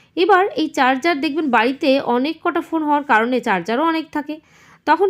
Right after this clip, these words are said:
কি হয়, দুটো চার্জার একই হয়ে গেলে তাদের যদি চার্জারের পিনটা আলাদা আলাদা হয়, অনেকটা সমস্যা হয়। দেখা গেল ভুল চার্জারটা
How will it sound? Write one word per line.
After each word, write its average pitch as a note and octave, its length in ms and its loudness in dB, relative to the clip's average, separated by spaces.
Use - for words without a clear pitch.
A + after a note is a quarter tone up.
কি G4 120 4
হয়, D#4 140 2
দুটো D#4 180 -2
চার্জার D4+ 280 2
একই E4+ 280 2
হয়ে E4 240 2
গেলে C4 180 2
তাদের B3 200 0
যদি C#4+ 180 -2
চার্জারের B3+ 400 -2
পিনটা G4+ 400 2
আলাদা C#4 240 2
আলাদা B3+ 260 2
হয়, B3 160 0
অনেকটা B3+ 280 -2
সমস্যা A3+ 380 -4
হয়। F#3+ 160 -2
দেখা A#3 160 -2
গেল D#4 80 -2
ভুল E4+ 180 2
চার্জারটা E4 380 -2